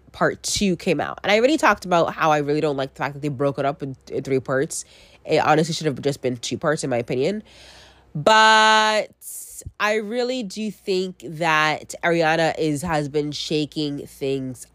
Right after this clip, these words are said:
up. Um, and she has been basically saying everything that, that, everything that we're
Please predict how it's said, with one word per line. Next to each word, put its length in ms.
up. 400
Um, 380
and 220
she 600
has 280
been 300
basically 680
saying 500
everything 600
that, 80
that, 180
everything 300
that 180
we're 160